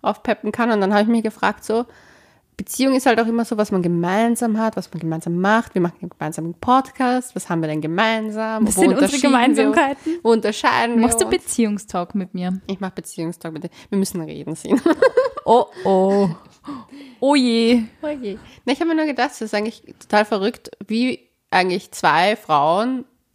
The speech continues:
Speaker 1: unterschiedlicher Werdegang, zum
Speaker 2: Mhm.
Speaker 1: Teil nicht über alles so, aber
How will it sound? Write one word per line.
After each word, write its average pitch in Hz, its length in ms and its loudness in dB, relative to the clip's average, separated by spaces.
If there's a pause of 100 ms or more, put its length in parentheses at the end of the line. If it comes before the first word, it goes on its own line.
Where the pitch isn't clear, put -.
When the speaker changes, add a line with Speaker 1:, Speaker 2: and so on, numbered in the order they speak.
(140)
Speaker 1:
unterschiedlicher 196 760 -4
Werdegang, 180 600 -2 (140)
zum - 180 0
Speaker 2:
Mhm. 202 60 4
Speaker 1:
Teil 190 300 2 (100)
nicht 160 200 -10
über - 280 -4
alles 180 340 -2
so, 214 80 -6
aber 175 300 -4